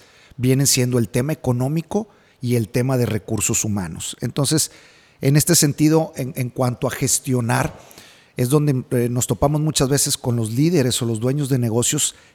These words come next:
que se pierden dentro de la operación y dejan de ver todos esos puntos, eh, pues, relevantes que los van a llevar al cumplimiento de esa, de esa estrategia, eh, o, o meta, como lo compartías, ¿no?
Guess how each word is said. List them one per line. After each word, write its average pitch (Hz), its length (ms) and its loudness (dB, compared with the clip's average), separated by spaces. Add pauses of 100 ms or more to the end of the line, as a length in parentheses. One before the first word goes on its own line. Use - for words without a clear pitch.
(100)
que 135 140 0
se 127 220 4
pierden 156 680 -2
dentro 156 400 -2
de 135 80 2
la 123 120 2
operación 117 800 -2 (520)
y 127 140 0
dejan 147 280 -2
de 139 80 -4
ver 131 160 -6
todos 139 320 -4
esos 143 280 -6
puntos, - 680 -12
eh, - 360 -14
pues, 117 200 -6
relevantes 117 760 -2 (260)
que 131 140 4
los 120 180 2
van 127 180 2
a 156 60 2
llevar 123 280 2
al 139 120 -2
cumplimiento 117 640 -4
de 113 80 0
esa, - 280 -4 (320)
de 110 120 -2
esa 107 140 0
estrategia, 101 840 -4 (360)
eh, 107 400 -6
o, 120 160 4
o 117 140 4
meta, 113 320 0
como 107 220 -4
lo 110 100 -2
compartías, 101 680 -4
¿no? 135 160 -6